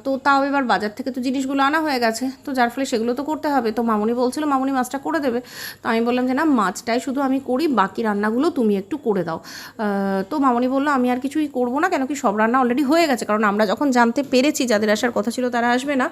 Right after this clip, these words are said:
তখন already মামুনির তরকারি, ডাল এগুলো হয়ে গেছে। তো আমি বললাম,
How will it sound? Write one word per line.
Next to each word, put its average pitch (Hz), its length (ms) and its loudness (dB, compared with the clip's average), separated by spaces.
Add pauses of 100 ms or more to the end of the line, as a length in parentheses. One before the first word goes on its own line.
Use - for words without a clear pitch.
(320)
তখন 277 220 -4
already 233 360 2
মামুনির 220 440 0
তরকারি, 208 480 0
ডাল 196 360 2
এগুলো 208 240 0
হয়ে 262 200 2
গেছে। 170 300 -4 (440)
তো 294 80 -2
আমি 269 220 0
বললাম, 269 380 -2